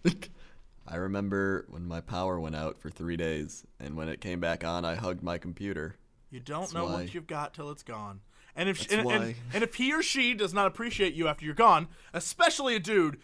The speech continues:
Speaker 2: spoiler, if you're banging a guy with friends, friends with benefits kind of levels, and you disappear for three days, if he isn't calling you, like,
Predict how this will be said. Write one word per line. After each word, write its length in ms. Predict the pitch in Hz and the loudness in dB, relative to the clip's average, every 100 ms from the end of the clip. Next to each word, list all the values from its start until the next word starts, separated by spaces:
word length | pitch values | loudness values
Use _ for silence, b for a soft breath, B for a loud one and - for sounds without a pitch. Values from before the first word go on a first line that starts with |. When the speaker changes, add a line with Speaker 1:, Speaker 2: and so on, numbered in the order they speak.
| b | b
Speaker 2:
spoiler, 680 | - - 294 277 202 165 160 - | -14 0 12 12 12 6 2 -6
if 120 | 165 | -4
you're 120 | 269 | -2
banging 380 | 254 240 247 254 | 6 6 8 4
a 80 | 247 | 6
guy 420 | 233 240 233 233 185 | 10 12 12 8 2
with 160 | 196 | -2
friends, 400 | - 220 226 - | 4 4 4 -2
friends 240 | - 226 202 | 2 2 2
with 100 | 170 | 4
benefits 400 | 208 220 233 233 | 4 4 0 0
kind 200 | 233 226 | 0 2
of 80 | 226 | 4
levels, 420 | 240 240 254 - b b | 4 4 0 -4 b b
and 140 | 175 208 | -2 2
you 120 | 269 | 2
disappear 400 | 254 254 240 262 | 2 0 2 2
for 100 | 254 | 2
three 180 | 226 254 | -2 4
days, 360 | 254 254 262 b b b b b - | 6 6 2 b b b b b 2
if 180 | 220 - | 2 4
he 160 | 320 | 4
isn't 240 | 330 302 262 | 4 2 4
calling 440 | - 240 247 262 | 10 10 10 4
you, 240 | 262 269 254 | -2 0 4
like, 260 | 202 190 | 4 4